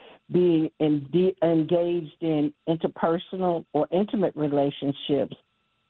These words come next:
how that stuff that happened back then that you've internalized, how you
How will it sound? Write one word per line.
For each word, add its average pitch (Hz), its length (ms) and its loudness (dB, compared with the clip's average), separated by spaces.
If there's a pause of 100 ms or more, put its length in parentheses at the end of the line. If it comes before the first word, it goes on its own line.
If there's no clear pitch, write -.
(440)
how 202 760 0
that 175 240 2 (360)
stuff 170 300 2 (260)
that 151 160 -6
happened 156 600 -4
back 147 220 2 (120)
then 208 300 2
that 156 220 0
you've 151 180 2 (140)
internalized, 147 680 0 (600)
how 226 380 0
you 214 300 0